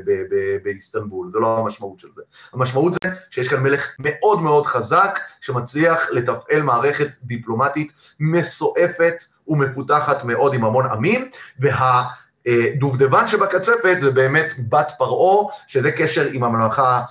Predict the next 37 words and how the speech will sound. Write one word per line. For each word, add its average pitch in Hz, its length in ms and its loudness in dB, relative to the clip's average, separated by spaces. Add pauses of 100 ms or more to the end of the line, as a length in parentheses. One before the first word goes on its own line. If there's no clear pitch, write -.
אה, 107 260 0 (120)
הכי 123 200 -8
משמעותית 117 480 -6
שמה. 214 240 4 (520)
מה 156 180 2
שאנחנו 180 280 2
רואים 156 200 4
עוד 143 220 2
דבר, 208 340 4 (720)
ששלמה 139 440 0
מיד 156 260 2
מתחיל 156 380 2
ל-, 123 380 -2
להתעסק 156 640 -2 (140)
עם 156 300 0 (220)
בניית 131 360 2 (120)
בית 131 160 2
המקדש, 123 600 -2 (200)
כי 131 80 -6
זה 143 120 2
באמת 139 320 2
הפרויקט 131 440 2
המונומנטלי 117 640 0
של 104 180 -6
חייו 113 280 0
של 110 120 -14
שלמה, 113 280 -2 (400)
זה 175 140 2
מיד 170 300 2
בפרק 156 300 0
ג' 151 140 -2
הוא 139 180 2
מתחיל 135 180 -4
להתעסק 123 400 -4
משני 117 220 -4
הדברים 101 320 -2
הללו. 90 240 -8